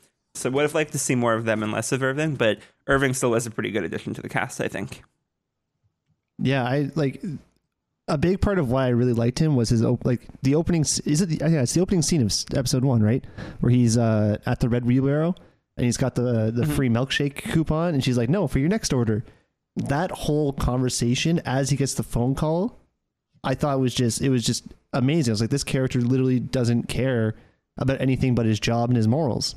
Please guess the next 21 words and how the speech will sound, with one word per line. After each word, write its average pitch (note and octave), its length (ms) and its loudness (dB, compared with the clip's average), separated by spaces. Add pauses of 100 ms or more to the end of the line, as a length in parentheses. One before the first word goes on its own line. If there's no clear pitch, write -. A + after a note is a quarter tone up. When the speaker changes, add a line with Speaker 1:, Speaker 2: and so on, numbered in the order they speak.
Speaker 2:
and A#2 100 0
that's, A#2 200 -2
like, A2 180 -4
it." E3+ 240 -2 (960)
And B2+ 240 -2
I, C3+ 300 -2 (200)
I D3+ 80 -4
don't F3 100 0
know, E3+ 100 2
there's A#2+ 100 0
something, F3+ 340 0 (320)
something A3+ 200 0
about - 20 2
the F#3 100 0
way E3 80 2
he C#3+ 120 2
conducted C3 480 0
himself, C#3 400 0
how C3 80 2
he A2+ 80 0
always B2+ 260 0